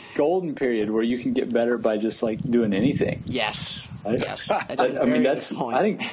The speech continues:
Speaker 1: Cat five is awesome. Um,
Speaker 2: Yeah.
Speaker 1: no, you know, I think,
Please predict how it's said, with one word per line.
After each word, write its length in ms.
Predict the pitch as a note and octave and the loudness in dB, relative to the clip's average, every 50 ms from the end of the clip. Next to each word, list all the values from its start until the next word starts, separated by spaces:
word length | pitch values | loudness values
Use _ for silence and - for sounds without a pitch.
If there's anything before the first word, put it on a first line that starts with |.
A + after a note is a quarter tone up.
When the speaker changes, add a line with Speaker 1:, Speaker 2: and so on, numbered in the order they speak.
| - _ - | -10 _ -2
Speaker 1:
Cat 420 | - D3 F3 F3+ - - - - - | 0 0 0 0 -2 -8 -10 -4 0
five 220 | A2+ B2 D#3 B2 | 0 2 2 0
is 100 | F2 D#2+ - - - | -2 -6 -8 -8 -2
awesome. 520 | G#2+ G#2 A#2+ - - - - - - - - - - - - D#3 - - - - - - | 0 0 0 0 -2 -6 -12 -12 -12 -12 -14 -16 -18 -18 -16 -16 -16 -16 -18 -16 -8 -2
Um, 280 | - C#3 A#2+ A2 G#2+ G#2 | 0 2 2 2 2 0
Speaker 2:
Yeah. 260 | G2+ - - F#3+ - - - - - - - - - - - - - - - - | -2 -2 -2 -4 -4 -6 -10 -20 -20 -20 -20 -20 -20 -20 -20 -20 -20 -14 -6 -2
Speaker 1:
no, 340 | E3+ F#3+ F#3+ E3 D3 - - - - - - | 2 2 4 2 2 0 -4 -10 -18 -8 -2
you 100 | - F#3+ | 0 2
know, 100 | D#3+ D#3+ | 2 2
I 80 | E3+ E3+ | 2 0
think, 500 | - - G3+ F#3 F#3+ - - - - | 2 0 0 0 -2 -6 -12 -12 -14